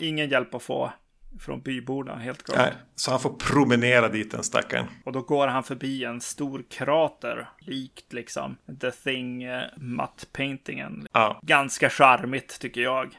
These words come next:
Speaker 2: Ja.
Speaker 1: den är, när han går och tittar på den där kratern och även, även hittar den här brända, brända träden.
Speaker 2: Mm.
Speaker 1: Och så börjar han komma till det här estatet som vi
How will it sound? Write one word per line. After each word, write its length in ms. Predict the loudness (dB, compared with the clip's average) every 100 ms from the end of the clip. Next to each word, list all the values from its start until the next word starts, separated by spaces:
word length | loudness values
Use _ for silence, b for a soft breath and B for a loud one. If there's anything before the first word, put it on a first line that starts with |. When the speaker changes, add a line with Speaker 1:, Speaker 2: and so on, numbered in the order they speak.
| _
Speaker 2:
Ja. 220 | 2 4
Speaker 1:
den 100 | 4
är, 180 | -2 -8 _
när 160 | -14 -12
han 160 | -10 -10
går 220 | -8 -6
och 100 | -6
tittar 300 | -8 -4 -6
på 140 | -4
den 140 | -6 -4
där 180 | -6 -8
kratern 600 | -4 0 0 -4 -10 -10 -14
och 280 | -20 -14 -10
även, 320 | -10 -10 -16 -18 -12
även 300 | -4 -2 -2
hittar 380 | -6 -8 _ -2
den 160 | -2 -4
här 280 | -6 -6 -10 -14
brända, 800 | -8 -4 -2 -4 -6 -6 -6 -6 -14 _
brända 420 | -8 -8 -6 -10
träden. 560 | -10 -6 -4 -4 -6 -8
Speaker 2:
Mm. 240 | -8 -8 -10 -8
Speaker 1:
Och 120 | -8
så 100 | -4
börjar 160 | 6 6
han 80 | 6
komma 320 | 4 2 2
till 200 | 0 -4
det 60 | -4
här 180 | -4 -2
estatet 640 | -4 -2 -2 -2 -8 -12
som 160 | -8 -6
vi 320 | -4 -4 -6